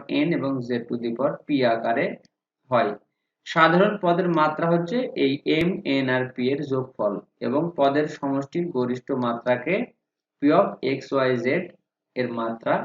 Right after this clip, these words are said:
বলে। উদাহরণস্বরূপ, বহুপদী রাশি পি of এক্স, ওয়াই, জেড equal এক্স কিউব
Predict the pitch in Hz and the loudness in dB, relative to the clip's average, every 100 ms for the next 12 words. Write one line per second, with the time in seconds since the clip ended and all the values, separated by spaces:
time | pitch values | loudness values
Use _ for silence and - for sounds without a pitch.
0 | - - 190 185 _ 196 196 208 170 - | -6 -8 -6 -8 _ 2 4 4 4 2
1 | 120 151 - _ _ _ _ _ _ _ | 0 0 -2 _ _ _ _ _ _ _
2 | _ - 123 170 196 254 262 247 208 160 | _ -14 0 4 6 4 2 0 2 0
3 | 160 156 143 - - 175 185 180 160 165 | 0 -2 -2 -2 -2 2 2 0 -4 -6
4 | - 190 190 151 147 151 - 165 165 127 | 0 4 4 4 4 2 -2 -4 0 2
5 | 120 143 - 165 - 185 - 185 190 | 2 -2 -4 -4 -2 -6 -4 -2 -2